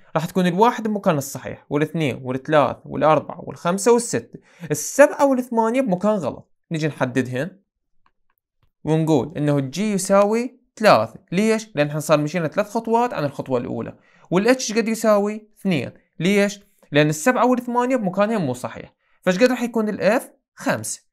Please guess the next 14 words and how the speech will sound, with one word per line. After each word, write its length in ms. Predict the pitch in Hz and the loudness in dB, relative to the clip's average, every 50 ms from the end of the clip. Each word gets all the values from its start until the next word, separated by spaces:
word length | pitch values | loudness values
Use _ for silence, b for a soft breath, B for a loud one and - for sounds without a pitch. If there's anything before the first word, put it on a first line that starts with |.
| _ _ _ _ _ | _ _ _ _ _
هسه 200 | 196 202 - 240 | -2 0 0 -2
شو 120 | 240 285 285 | -2 -2 0
نلاحظ؟ 440 | 370 285 196 185 160 151 147 135 - b b b b | 2 4 2 2 2 0 -2 -2 -2 b b b b
نلاحظ 320 | 143 156 185 202 208 190 180 | 2 4 4 4 4 -2 -2
إنه 160 | 160 147 135 | 0 0 -2
هاي 280 | 131 160 202 262 294 | 0 2 2 2 2
الحالة 720 | 294 277 - - - 202 180 160 143 127 127 131 156 - - _ _ _ _ _ _ _ | 2 -2 -4 -4 0 2 4 4 4 2 0 -4 -4 -8 -12 _ _ _ _ _ _ _
هي 280 | - 220 269 269 269 247 | 2 4 4 6 4 2
الحالة 340 | 214 196 - 190 180 165 156 | 0 0 2 2 4 4 4
النهائية، 760 | 147 147 143 143 139 135 127 - 127 120 117 117 123 - _ _ _ _ _ _ _ - | 2 2 0 0 0 0 -2 -2 -4 -8 -8 -10 -14 -18 _ _ _ _ _ _ _ 2
يعني 200 | 151 156 165 180 | 2 4 4 2
هسه 200 | 180 185 - 220 | -2 0 -2 -4
احنا 180 | 220 226 190 | 0 2 0
وصلنا 600 | 151 143 - - 190 196 226 247 277 330 381 359 | 0 0 2 2 2 2 2 0 -2 -4 -4 -10